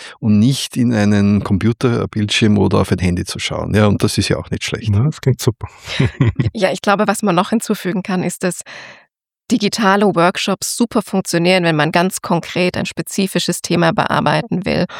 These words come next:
Speaker 3: und in einem eher kleineren Rahmen unterwegs ist. Aber um wirklich breiten Austausch, auch erstmal ganz unverbindlichen Austausch zu fördern,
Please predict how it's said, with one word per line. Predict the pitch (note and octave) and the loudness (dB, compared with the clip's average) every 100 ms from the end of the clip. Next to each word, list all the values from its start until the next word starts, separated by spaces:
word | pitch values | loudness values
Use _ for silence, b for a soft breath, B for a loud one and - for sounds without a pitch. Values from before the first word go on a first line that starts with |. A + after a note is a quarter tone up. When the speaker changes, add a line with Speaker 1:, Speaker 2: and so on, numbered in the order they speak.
| B B B B - | B B B B 0
Speaker 3:
und | G3 - | 0 2
in | F#3 | 2
einem | - D#3+ | 2 2
eher | F#3 F#3 | 2 0
kleineren | - F3+ E3+ F3+ F#3 F3 | 0 0 0 0 0 0
Rahmen | - - F3+ | 0 0 0
unterwegs | D#3+ E3+ E3 E3 D3+ - - | 0 -2 -2 -2 -4 -4 -6
ist. | E3 - | -6 -4
Aber | F3 E3+ | 0 2
um | D#3 | 2
wirklich | G3 - - | 0 0 -2
breiten | G3 E3+ E3+ G3 G#3 | -2 0 0 0 -2
Austausch, | - F3 F#3 - - E3 - | 0 0 -2 -4 -2 -2 0
auch | E3+ | -2
erstmal | F3 - G3+ | 0 0 2
ganz | F#3+ | 0
unverbindlichen | - A3 C4 F#3+ - F3 - F#3+ E3 | 2 0 2 0 0 -2 -2 -2 0
Austausch | - F#3 - - F#3 - | 0 0 -2 0 0 -2
zu | - | -6
fördern, | - - - | -4 -2 0